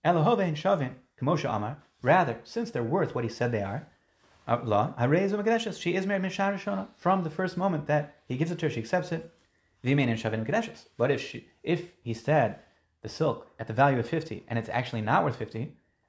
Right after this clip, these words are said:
then she is not married. So it has to be that what he's saying is what he's doing,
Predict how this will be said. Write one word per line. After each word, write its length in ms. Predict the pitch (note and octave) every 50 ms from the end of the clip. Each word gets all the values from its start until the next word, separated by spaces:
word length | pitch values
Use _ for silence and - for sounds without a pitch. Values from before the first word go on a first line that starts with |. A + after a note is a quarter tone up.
| _ _ _ _ -
then 440 | G#2+ G#2+ G#2 G#2 G#2 A2 A2+ A#2 - - _ _
she 180 | - - A2+
is 100 | A2+ C3
not 180 | F#3+ G#3 E3+ B2
married. 160 | A2 - - - - _ _ _ _
So 60 | - A#2+
it 60 | B2+
has 200 | C3+ F#3 F#3+ F#3+
to 100 | - E3
be 220 | D#3+ F3 E3 D3
that 160 | C3+ B2 A#2
what 80 | A#2 A2
he's 120 | G#2+ -
saying 220 | - D#3+ D#3 C3+ B2
is 60 | A2
what 100 | A#2 A#2
he's 100 | A#2+ A#2+
doing, 340 | D#3+ G3+ F#3 D#3 D3+ D3+